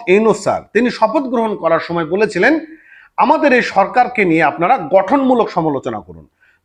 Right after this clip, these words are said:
যত সমালোচনা করবেন, ততই আমাদের সামনের দিকে এগোতে সাহায্য করবে।" আসলেও কি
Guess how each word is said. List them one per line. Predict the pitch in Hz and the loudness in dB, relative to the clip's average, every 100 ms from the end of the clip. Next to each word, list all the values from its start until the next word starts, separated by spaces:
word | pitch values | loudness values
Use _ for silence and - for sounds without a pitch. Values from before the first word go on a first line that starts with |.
| 123 | -4
যত | 233 262 - | 0 2 2
সমালোচনা | 285 233 202 170 170 151 | 0 0 2 0 0 -2
করবেন, | 147 175 233 330 - - _ | 0 0 2 0 -2 -14 _
ততই | 247 277 202 226 - | 0 2 2 0 0
আমাদের | 180 190 190 | -2 0 -2
সামনের | - 180 208 233 180 | 0 -2 0 -2 -4
দিকে | 165 190 320 339 - _ - | -4 0 -2 -2 -12 _ -2
এগোতে | 214 220 226 202 | 2 2 2 0
সাহায্য | - 180 156 151 151 | 0 -2 -2 -4 -4
করবে।" | - 120 95 85 _ _ _ _ - | -6 -8 -10 -18 _ _ _ _ -2
আসলেও | 180 190 320 339 | 0 2 2 2
কি | - 196 233 | 0 -4 -4